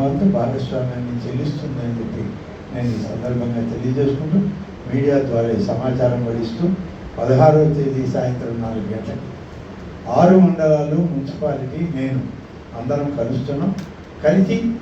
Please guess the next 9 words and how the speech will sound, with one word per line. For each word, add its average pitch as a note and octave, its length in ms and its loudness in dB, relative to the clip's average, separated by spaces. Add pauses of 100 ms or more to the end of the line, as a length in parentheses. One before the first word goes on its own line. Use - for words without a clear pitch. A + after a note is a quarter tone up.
(480)
ఒక C#3 100 -4 (220)
స్పష్టమైన F#3+ 680 6 (920)
ఆదేశంతో G#3 580 6 (100)
కూడుకున్న E3 400 -2 (200)
నిర్ణయం D#3+ 360 0 (480)
ఆ A2+ 120 -4
రోజు B2 280 -4
ఇచ్చేయడం B2 400 -6 (100)
జరుగుతుంది. D#3 480 -4